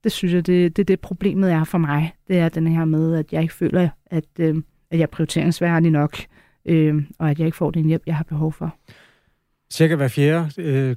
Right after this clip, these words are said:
Speaker 2: klage bliver altså afvist af Forbrugerombudsmanden, øh, på grund af mangel på ressourcer. Hvis du er en af dem, der har oplevet noget lignende, så hører vi selvfølgelig også gerne fra dig. Eller hvis du har holdninger, der hører hjemme i det her felt. Det er jo altså en lovgivning, der er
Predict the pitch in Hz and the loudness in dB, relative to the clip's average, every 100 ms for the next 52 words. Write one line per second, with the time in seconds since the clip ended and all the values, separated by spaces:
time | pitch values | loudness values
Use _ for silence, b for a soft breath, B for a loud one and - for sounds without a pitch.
0 | - - 127 143 143 123 123 - 139 143 | -6 -2 0 0 -2 -4 -4 0 0 0
1 | 127 - - - 123 120 110 - - 113 | -4 -6 -10 -4 0 0 -4 -6 -6 0
2 | 151 127 117 139 139 143 117 135 120 113 | 0 0 -2 -2 0 0 0 0 0 -4
3 | 160 135 120 - _ - 120 139 127 127 | -2 0 0 -2 _ -6 -2 0 0 0
4 | 123 110 120 110 - 127 131 113 - 127 | -2 -2 -4 -2 2 2 2 -4 -2 -2
5 | - 139 139 123 117 131 120 113 110 139 | 4 4 4 2 0 0 0 0 -2 -4
6 | 139 131 120 120 123 135 123 131 117 123 | -2 -2 0 -2 -2 -2 -4 -6 -2 0
7 | 127 120 - 135 131 120 - 113 127 - | 0 -4 -4 -2 -2 -4 -6 -6 -6 -4
8 | 123 131 113 B B B B B B B | -2 -2 -2 B B B B B B B
9 | _ 156 147 139 143 120 139 165 131 117 | _ 4 4 4 4 4 4 2 -2 -2
10 | 131 117 127 120 131 135 113 131 131 120 | 0 2 2 2 0 -2 0 0 0 -2
11 | 131 120 - 135 151 147 151 151 156 185 | -4 -6 -10 -2 2 4 4 4 4 2
12 | 180 160 131 147 131 123 | 0 0 -2 0 0 -2